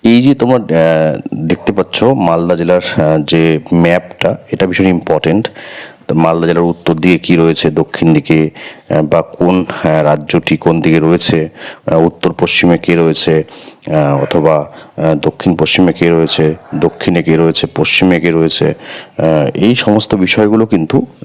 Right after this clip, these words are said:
জানতে হবে। বাংলাদেশ কোন দিকে রয়েছে, মালদা জেলার দিনাজপুর, উত্তর দিনাজপুর, দক্ষিণ দিনাজপুর কোন দিকে রয়েছে, এই সার্বিক, আহ, যে মানচিত্র রয়েছে, এটা কিন্তু জানতে হবে তোমাদের অবশ্যই, যদি তোমরা লিখিত পরীক্ষা এবং ইন্টারভিউটা ভালো করে দিতে চাও।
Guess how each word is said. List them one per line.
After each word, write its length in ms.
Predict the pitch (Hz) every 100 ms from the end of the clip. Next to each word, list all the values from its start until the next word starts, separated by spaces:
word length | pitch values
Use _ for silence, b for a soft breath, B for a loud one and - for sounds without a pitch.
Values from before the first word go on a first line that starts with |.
| -
জানতে 300 | 82 78 -
হবে। 160 | 71 69
বাংলাদেশ 440 | 80 85 85 82
কোন 240 | - 85
দিকে 180 | 78 80
রয়েছে, 220 | 82 78
মালদা 300 | 80 76 76
জেলার 260 | 73 76 78 - B B B -
দিনাজপুর, 480 | 87 87 - - 82
উত্তর 280 | 78 -
দিনাজপুর, 420 | 80 78 80 - 76
দক্ষিণ 260 | 78 90
দিনাজপুর 280 | 82 80 80
কোন 240 | - 82
দিকে 180 | 80 80
রয়েছে, 360 | 80 85 - - - - -
এই 180 | 87 95
সার্বিক, 580 | - 82 78 98 - - -
আহ, 160 | 82
যে 160 | 78 85
মানচিত্র 600 | 82 80 - 80 - 95
রয়েছে, 280 | 80 76 98
এটা 120 | 82
কিন্তু 200 | 85 98
জানতে 360 | 73 73 71
হবে 140 | 87 85
তোমাদের 260 | 85 80
অবশ্যই, 380 | 73 69 - - - B B B B
যদি 100 | 95
তোমরা 200 | 92 95
লিখিত 280 | 92 82 95
পরীক্ষা 340 | 104 110 -
এবং 200 | 117 87
ইন্টারভিউটা 460 | 87 82 87 90 110
ভালো 260 | - - 156
করে 220 | - 190
দিতে 220 | 143 143
চাও। 260 | - 160 135